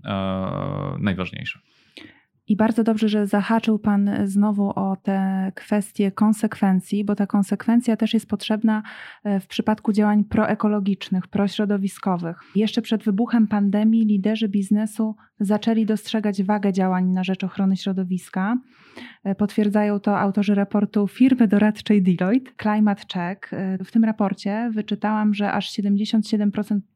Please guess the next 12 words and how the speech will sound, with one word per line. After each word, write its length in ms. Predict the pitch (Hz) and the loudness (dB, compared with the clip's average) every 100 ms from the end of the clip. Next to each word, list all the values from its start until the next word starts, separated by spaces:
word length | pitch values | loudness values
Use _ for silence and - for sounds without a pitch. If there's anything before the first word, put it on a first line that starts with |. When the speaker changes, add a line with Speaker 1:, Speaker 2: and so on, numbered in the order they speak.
| - | -8
Speaker 2:
członków 720 | - 220 240 226 190 185 _ - - - _ _ _ | 0 4 4 2 -2 -8 _ -20 -20 -20 _ _ _
kadry 340 | - 220 214 208 | -4 -2 0 0
kierowniczej 760 | 208 196 190 185 180 208 262 254 | 0 0 0 0 0 -2 -4 -6
stwierdziło, 520 | - 214 208 226 220 | -6 -4 -2 0 0
że 120 | 202 | 0
ich 280 | - 254 254 | 0 -2 0
zarządy 460 | 233 208 208 208 | 0 2 2 0
są 240 | 220 220 214 | -2 -2 0
bardzo 480 | 190 220 233 220 214 | 0 0 0 0 0
zaniepokojone 840 | 214 202 202 - 190 190 196 196 | 2 2 0 -2 0 2 2 0
zmianami 460 | 190 190 190 190 185 | 0 0 2 0 0
klimatu 640 | - 185 185 - 214 254 | 2 2 2 -2 -4 -4